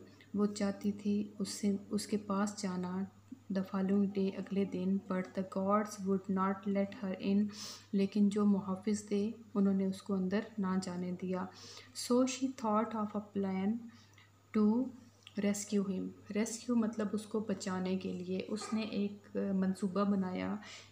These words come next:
Katrina called together her band of thirty archers, thirty chess mast-, masters and thirty musicians। उसने क्या किया, बैंड, उसकी जो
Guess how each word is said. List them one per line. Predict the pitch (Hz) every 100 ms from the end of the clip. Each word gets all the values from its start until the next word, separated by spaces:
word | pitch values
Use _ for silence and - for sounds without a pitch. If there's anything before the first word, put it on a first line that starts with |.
| -
Katrina | 202 - 202 202 214 214 -
called | 202 208 208
together | 202 185 185 185 190 196 196
her | 185 - -
band | 190 196 208 214
of | 208 180 185 - -
thirty | 208 202 202 220 -
archers, | 185 - - 190 196 190 - - - - - -
thirty | 220 220 214 233 240 240 - - -
chess | - 240 233 - 214
mast-, | 202 202 - - 196
masters | 196 208 - 202 196 -
and | 196 185 -
thirty | 208 202 202 220 226 - - - -
musicians। | 208 202 208 202 196 180 180 - - 226
उसने | - 240
क्या | 233 240 233
किया, | 226 196 190 190
बैंड, | 190 - 196 208 226 233 - 202
उसकी | - 208
जो | 196 190 190 214